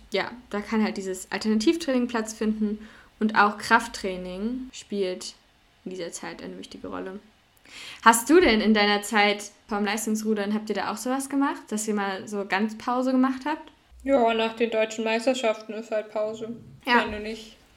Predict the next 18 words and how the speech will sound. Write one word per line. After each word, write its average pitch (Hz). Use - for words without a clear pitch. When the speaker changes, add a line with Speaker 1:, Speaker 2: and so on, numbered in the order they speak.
Speaker 2:
zur 240
Nationalmannschaft 220
fährst. 226
Speaker 1:
Und 226
dann 214
macht 233
man 240
ja, 226
also 214
dann 220
habt 220
ihr 226
wahrscheinlich 240
gar 226
kein 208
Training 196
gehabt, 202
oder? 208